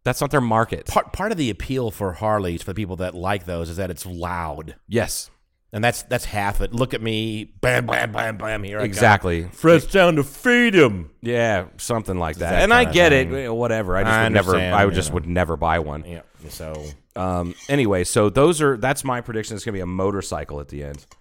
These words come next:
Speaker 1: Uh, what color tie is he going to be wearing? I'm
Speaker 2: I,
Speaker 1: just
Speaker 2: I don't,
Speaker 1: kidding.
Speaker 2: I don't think it's gonna be, um, motorcycle. I don't.
Speaker 1: Oh, yeah?
Speaker 2: I don't know what, but I don't think he's gonna go after the motorcycle market at all.
Speaker 1: I don't think he's gonna go after the motorcycle market yet.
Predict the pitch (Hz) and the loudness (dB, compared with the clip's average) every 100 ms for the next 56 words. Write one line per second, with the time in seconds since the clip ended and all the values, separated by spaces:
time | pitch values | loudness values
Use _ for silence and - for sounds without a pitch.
0 | _ _ - _ _ _ _ _ _ _ | _ _ -20 _ _ _ _ _ _ _
1 | _ _ _ _ 110 110 107 101 98 95 | _ _ _ _ -6 -4 -2 -4 -6 -6
2 | 95 95 98 101 107 160 - 151 131 117 | -8 -10 -12 -12 -6 -6 -6 -8 -8 -10
3 | - 160 170 107 92 92 - 92 90 - | -12 -6 -4 -4 -4 -6 -10 -14 -16 -20
4 | _ 95 104 95 87 85 82 78 85 135 | _ -18 -14 -10 -10 -10 -8 -8 -4 -2
5 | 139 123 135 78 117 127 113 104 107 95 | -2 0 0 0 -4 -4 -4 -4 -6 -4
6 | 92 90 87 82 80 80 78 73 _ _ | -4 -2 -2 -2 -4 -4 -8 -12 _ _
7 | - 90 80 73 76 73 69 - _ _ | -12 -6 -6 -6 -12 -12 -16 -18 _ _
8 | _ _ 82 80 78 - _ - 104 107 | _ _ -10 -8 -8 -12 _ -6 0 2
9 | 110 127 147 _ _ _ _ - - 104 | 2 0 -2 _ _ _ _ -6 -2 2
10 | 120 131 131 110 113 117 113 101 110 123 | 2 2 0 2 2 0 0 -4 -2 -4
11 | - 113 104 110 104 101 95 92 101 90 | -6 -8 -4 -2 -2 -4 -6 -6 -6 -10
12 | 90 85 78 76 73 73 _ _ _ - | -10 -10 -10 -12 -12 -14 _ _ _ 0
13 | 151 185 165 156 143 139 127 117 120 117 | 2 2 0 -2 -2 -2 -2 0 0 0
14 | 123 110 104 117 98 98 90 - - 85 | -2 -2 -2 -2 -4 -2 -4 -4 -8 -4
15 | 101 85 | -4 -6